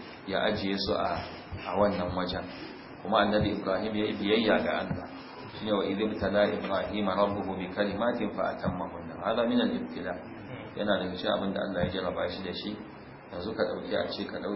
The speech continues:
iyalinka da ita da ɗa ka je ka ajiye su a dokar daji su kadai ba komai, sai ɗan ruwa kaɗan da ɗan dabino ya bar musu. To amma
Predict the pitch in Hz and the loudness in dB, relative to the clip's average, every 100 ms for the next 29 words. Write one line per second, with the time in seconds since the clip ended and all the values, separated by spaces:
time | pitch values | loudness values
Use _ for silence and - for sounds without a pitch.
0 | 98 98 101 101 92 90 87 92 - 110 | -4 2 4 6 2 -4 -6 -8 -6 -4
1 | 101 87 98 101 98 92 98 - - - | -4 -2 0 0 -2 -4 -4 0 0 0
2 | 98 - 87 98 92 - 101 107 107 - | -2 0 -2 -2 -6 -4 -4 4 4 4
3 | - - - - 107 104 110 101 - 104 | 0 -6 -6 -6 -2 2 4 4 2 0
4 | 104 107 - - - - - - - - | 2 4 4 2 -8 -14 -16 -14 -8 -2
5 | 107 104 113 110 113 113 110 110 107 107 | 0 2 2 4 8 8 6 2 2 0
6 | - 98 95 98 98 95 87 87 87 98 | 0 -2 -4 -2 -2 0 0 -2 2 0
7 | - - - - - - - - - - | 0 -10 -14 -14 -14 -14 -18 -16 -18 -18
8 | - - - 90 87 95 | -18 -14 -6 -2 0 2